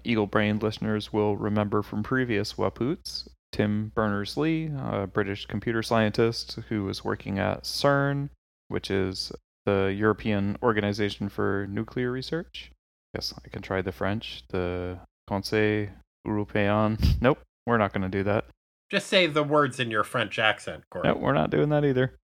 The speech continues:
Speaker 2: No! <laughs>
Speaker 1: Anyway, so his former mentor and buddy, uh, Tim Berners-Lee, had, had given him a call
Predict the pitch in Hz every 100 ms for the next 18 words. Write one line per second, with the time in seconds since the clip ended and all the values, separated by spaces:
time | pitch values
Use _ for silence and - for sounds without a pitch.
0 | _ 349 370 403 403 349 - _ - -
1 | - - - - - _ _ 127 139 107
2 | 107 - 123 107 117 110 - - 117 110
3 | 110 113 - - 120 110 123 117 117 113
4 | 117 113 113 113 107 110 - 107 110 107
5 | 110 151 190 175 127 107 107 110 - 123
6 | 117 113 107 - 170 151 120 139